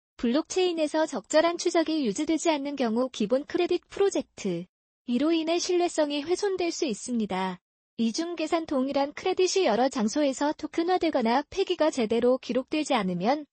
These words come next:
이중 계산이 발생하여 환경 무결성이 저하될 수 있습니다. 공급 과잉 더 많은 유동성을 창출하면 완전히 뒷받침되지 않는 과잉 발행 토큰을 장려할 수 있습니다. 실제 신용으로 인해 시장이 희석됩니다.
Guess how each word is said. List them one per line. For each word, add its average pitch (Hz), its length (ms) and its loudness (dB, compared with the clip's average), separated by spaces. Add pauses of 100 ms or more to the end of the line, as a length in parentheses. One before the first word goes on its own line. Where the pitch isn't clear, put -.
(100)
이중 226 260 -2
계산이 330 400 0
발생하여 277 680 0
환경 339 360 -2
무결성이 269 580 0
저하될 254 480 0
수 - 140 -2
있습니다. 202 720 -2 (420)
공급 247 420 -2
과잉 320 280 2
더 311 100 0
많은 247 360 0
유동성을 294 580 -2
창출하면 302 800 -2 (180)
완전히 311 460 0
뒷받침되지 339 720 0
않는 254 360 0
과잉 233 360 -2
발행 285 320 0
토큰을 311 460 -2
장려할 269 520 0
수 320 140 -2
있습니다. 202 720 -2 (400)
실제 359 380 0
신용으로 339 520 0
인해 262 260 0
시장이 311 440 0
희석됩니다. 226 1040 -2